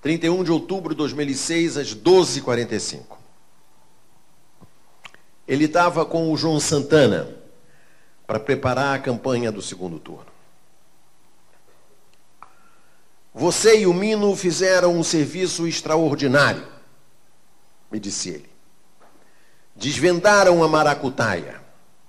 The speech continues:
Aí eu anoto aqui a palavra vingança, com ponto de exclamação e uma seta.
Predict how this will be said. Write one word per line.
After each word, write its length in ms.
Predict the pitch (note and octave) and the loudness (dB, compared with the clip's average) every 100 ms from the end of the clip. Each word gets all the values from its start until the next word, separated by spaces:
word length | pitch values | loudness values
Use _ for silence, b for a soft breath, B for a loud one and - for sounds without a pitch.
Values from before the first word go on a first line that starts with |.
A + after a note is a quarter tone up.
| - - - b b b b b b | -20 -20 -20 b b b b b b
Aí 240 | D3 A3 | -4 2
eu 220 | A#3 G#3 | 6 6
anoto 480 | F#3 D#3+ F3+ F3+ F3+ | 6 4 4 4 0
aqui 500 | E3 - G3 F#3+ E3 | -6 -6 -10 -6 -2
a 60 | C#3 | -2
palavra 420 | C3+ C#3 D3 C#3 | -2 -4 0 0
vingança, 960 | G#2 B2 C#3 B2+ D#3+ C3+ - - D2+ - | 0 0 0 2 4 2 -2 -6 -8 -8
com 120 | B2 | -10
ponto 260 | A#2 C3+ B2+ | -6 -8 -8
de 60 | |
exclamação 560 | G2+ A#2+ A2 G#2 D3 C3 | -10 -8 -8 -6 -6 -6
e 20 | |
uma 220 | A2 G#2 | -4 -8
seta. 500 | - D#3 B2+ - - | -4 -4 -4 -8 -16